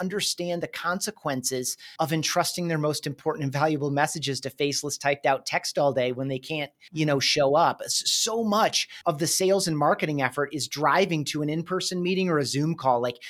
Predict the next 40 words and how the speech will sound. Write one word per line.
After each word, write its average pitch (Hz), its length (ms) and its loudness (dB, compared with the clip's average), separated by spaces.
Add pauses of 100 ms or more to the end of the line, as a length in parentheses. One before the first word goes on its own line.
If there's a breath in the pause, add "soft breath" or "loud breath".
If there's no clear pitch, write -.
"Man, 170 140 -4
if 131 120 -4
I 160 60 4
can 165 140 -4
just 160 200 0
get - 160 2
in 165 60 -8
front 170 260 -2
of 165 60 -2
them 151 160 2
on 135 140 4
a 127 40 -2
Zoom 147 280 -4
call 165 340 4
or 143 140 2
in 131 100 -4
person, 226 460 -2
then - 460 -4
I'm 175 80 4
gonna 170 100 2
be 156 140 0
set 185 240 6
up 185 120 2
for 165 100 0
success 190 520 2
and 160 80 -4
I 151 60 -2
can 156 180 -8
really 160 180 2
do 143 140 -2
better 160 260 4
discovery. 151 760 0 (300 loud breath)
And 143 440 0
they 151 100 2
can 143 160 -2
feel 170 340 4
that 156 140 6
I 147 140 6
am 143 240 2
an 131 180 -6